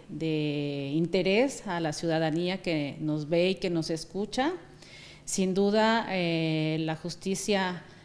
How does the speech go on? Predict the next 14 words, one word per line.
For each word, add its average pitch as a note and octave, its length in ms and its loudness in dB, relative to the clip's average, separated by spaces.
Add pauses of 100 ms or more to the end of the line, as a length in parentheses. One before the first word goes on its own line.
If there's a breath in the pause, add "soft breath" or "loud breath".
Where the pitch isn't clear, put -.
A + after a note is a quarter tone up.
(280 soft breath)
eh, D#3+ 200 0
para D#3+ 200 2
las D#3 180 0
personas F#3 500 -2
privadas F3 360 2
de F3+ 80 0
la D#3 80 2
libertad, D#3 420 0
así F3+ 180 -2
como F3+ 280 -4
las D3+ 160 -2
víctimas, F3 480 -6
tienen F3+ 280 -2
tribunales E3 760 0